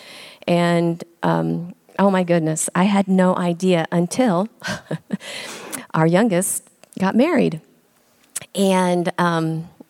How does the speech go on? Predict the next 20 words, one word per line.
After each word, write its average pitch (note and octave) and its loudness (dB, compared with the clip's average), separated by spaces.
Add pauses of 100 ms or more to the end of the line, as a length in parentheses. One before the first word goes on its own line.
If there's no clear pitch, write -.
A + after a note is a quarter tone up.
(960)
she - 0
married G#3 4
a F3+ 2
wonderful F#3+ 2
man F#3+ 2 (140)
from E3 -2
Canada. E3 0 (540)
So F3+ 2
guess G3 0
where A3+ 4
they A3+ 2
live? A3+ 0 (680)
<laughs> - -20
Canada. - -6 (800)
And F#3+ 4 (140)
they G#3+ 0
got A#3 0
married G#3 2
in F#3 0
July, G3 2